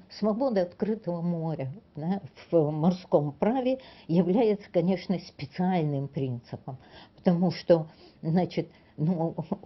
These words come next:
он назван во всех документах, которые принимались, э, по вопросам морского права,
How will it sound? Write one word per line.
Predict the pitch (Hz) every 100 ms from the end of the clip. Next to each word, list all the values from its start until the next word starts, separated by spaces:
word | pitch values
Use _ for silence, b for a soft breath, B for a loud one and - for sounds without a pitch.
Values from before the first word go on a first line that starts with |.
| - -
он | 185 233
назван | 320 277 202 165 151
во | 196
всех | 202 262 208
документах, | 240 254 277 302 269 175 165 -
которые | 175 - 196 180 156
принимались, | 180 180 180 202 254 254 220 -
э, | 202 185 180 170 170
по | - 220 208
вопросам | 202 202 214 208 214 190
морского | 190 185 - 208 208
права, | 208 220 254 165 151